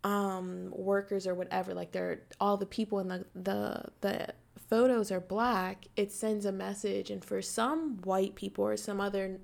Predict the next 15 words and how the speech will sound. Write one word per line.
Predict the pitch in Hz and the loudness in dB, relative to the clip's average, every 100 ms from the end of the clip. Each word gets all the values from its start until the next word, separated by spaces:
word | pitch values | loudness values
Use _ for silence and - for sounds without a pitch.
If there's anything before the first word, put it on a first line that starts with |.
| 185 | -4
non-black | 196 202 190 185 185 180 180 | -2 0 -2 -4 -6 -8 -6
people, | 240 254 196 | -6 -4 0
they | 185 | 0
might | 180 180 175 | -2 -6 -4
think, | 170 - - - - - | -6 -6 -8 -8 -4 4
"Oh, | 302 277 | 6 6
this | 247 | 4
is | 220 | 4
just | 208 202 | 2 2
for | 190 | -2
black | 180 185 - | -2 -2 -4
people. | - - | -4 0
Like, | 71 - | 0 -2
this | - - | -4 -2
isn't, | 196 - 64 | -2 -2 -2